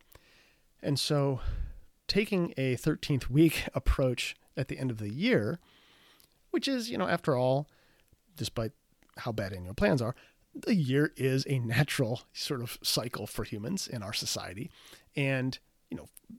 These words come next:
I think the fact that we sort of all make a big deal out of fresh starts in the new year, right?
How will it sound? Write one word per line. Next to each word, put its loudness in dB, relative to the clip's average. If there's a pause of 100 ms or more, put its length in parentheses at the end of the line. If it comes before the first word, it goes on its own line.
(180)
I -6
think -4 (100)
the -4
fact 0
that -4
we -4 (800)
sort -4
of -18 (220)
all 6
make 0
a -4
big 0
deal -2
out -8
of -10
fresh 0
starts -2
in -2
the -6
new -6
year, 2 (920)
right? 0